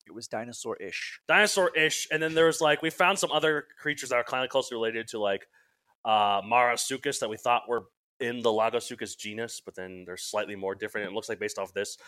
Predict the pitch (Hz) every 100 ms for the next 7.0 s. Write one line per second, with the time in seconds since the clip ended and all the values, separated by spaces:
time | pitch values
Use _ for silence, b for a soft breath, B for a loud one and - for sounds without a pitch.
0 | B - 117 - 127 117 - 101 95 87
1 | 90 95 - 113 113 101 87 98 - 92
2 | 87 90 - _ _ - 107 104 - 98
3 | 98 107 107 101 - 135 139 156 113 -
4 | - 139 - 143 135 107 98 98 - 80
5 | 78 101 113 78 - 151 170 170 180 156
6 | 180 156 - 160 156 139 - - 123